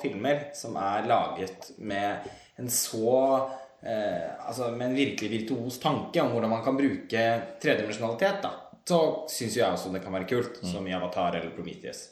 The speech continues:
Speaker 2: Mm.
Speaker 1: Eh, og når jeg vet at filmen <laughs> ikke er kon-, altså sånn, når jeg vet at den er postkonvertert,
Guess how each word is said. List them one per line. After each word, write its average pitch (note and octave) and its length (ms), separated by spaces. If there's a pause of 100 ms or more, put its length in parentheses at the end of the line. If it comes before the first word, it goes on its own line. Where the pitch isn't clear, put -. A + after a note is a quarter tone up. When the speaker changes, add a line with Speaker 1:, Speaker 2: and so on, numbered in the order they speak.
(100)
Speaker 2:
Mm. F#2+ 160 (480)
Speaker 1:
Eh, G#2 180 (560)
og D#3 960 (1300)
når D#3 180
jeg D#3 200
vet - 380
at - 160
filmen A#2+ 360
<laughs> D#3+ 40
ikke B2 160
er A2 80
kon-, B2+ 400
altså B2 320
sånn, A2+ 160 (220)
når C3+ 100
jeg C3 140
vet A2+ 180
at A2+ 80
den B2+ 80
er - 160
postkonvertert, A#2+ 1400